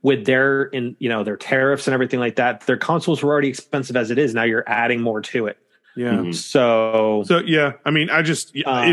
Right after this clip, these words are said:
Speaker 1: Um,
Speaker 2: que-, I, I just question it to, to its core. I just don't, uh,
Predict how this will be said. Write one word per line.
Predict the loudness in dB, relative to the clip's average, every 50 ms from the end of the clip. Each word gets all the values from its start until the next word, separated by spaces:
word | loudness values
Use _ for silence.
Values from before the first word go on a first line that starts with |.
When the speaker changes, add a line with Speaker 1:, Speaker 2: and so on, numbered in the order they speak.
| 2 2
Speaker 1:
Um, | 2
Speaker 2:
que-, | 2 2
I, | 2 0 -2 -4 -4 -2 -2
I | -2 0
just | 0 0 -2 -2 0 0
question | 0 0 0 0 -2 -2 -2 -2
it | -2 -2 -6 -12 _ _ _ _ _ _ _ _ _ -20 -20 -20 -20 -20 -20 -18 -18 -18 _ 0
to, | 2 2 2 2
to | 0 2 2 2
its | 2 0 0
core. | 0 2 2 2 2 0 -4 -2 -2
I | 0 0
just | 2 0 0 0
don't, | 0 0 0 0 -2 -2 0
uh, | 0 2 2 0 -2 -4 -6